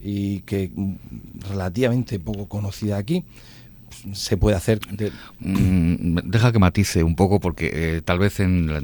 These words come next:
Speaker 2: en las zonas norte de la
Speaker 1: Sí,
Speaker 2: comarca
Speaker 1: perdón,
Speaker 2: sí
Speaker 1: sí.
Speaker 2: se conoce algo más. Eh, de hecho, eh, en Jumilla es, y en Yecla es un,
Speaker 1: Por
Speaker 2: un, es un
Speaker 1: supuesto.
Speaker 2: plato bastante habitual.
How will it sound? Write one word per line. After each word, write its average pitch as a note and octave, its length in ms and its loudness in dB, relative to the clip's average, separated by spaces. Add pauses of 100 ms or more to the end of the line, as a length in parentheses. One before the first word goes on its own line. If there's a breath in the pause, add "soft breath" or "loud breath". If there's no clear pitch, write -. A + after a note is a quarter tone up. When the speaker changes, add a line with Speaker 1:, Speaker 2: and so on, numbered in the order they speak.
(120)
Speaker 2:
en D2+ 180 -4
las D2 140 -6
zonas F2+ 540 0
norte F2 1120 2
de D#2+ 100 -4
la E2 100 0
Speaker 1:
Sí, - 100 -2
Speaker 2:
comarca F2+ 400 2 (120)
Speaker 1:
perdón, G2+ 240 -2
Speaker 2:
sí - 140 -4
Speaker 1:
sí. G2 100 2
Speaker 2:
se F#2+ 140 0
conoce E2 500 0
algo D2 300 -2
más. E2+ 240 0
Eh, C2+ 100 -4
de D2 120 -10
hecho, D#2+ 420 0
eh, C2+ 300 -2
en C#2 200 -2
Jumilla E2 600 0
es, - 200 -4
y C2+ 220 -4
en D2 140 2
Yecla D#2+ 420 0
es E2 160 -4
un, E2 260 0
Speaker 1:
Por G2+ 120 0
Speaker 2:
un, F2+ 60 4
es - 100 -4
un F#2+ 80 -2
Speaker 1:
supuesto. G2+ 220 6
Speaker 2:
plato D#2+ 460 0
bastante D#2 440 -2
habitual. E2+ 320 2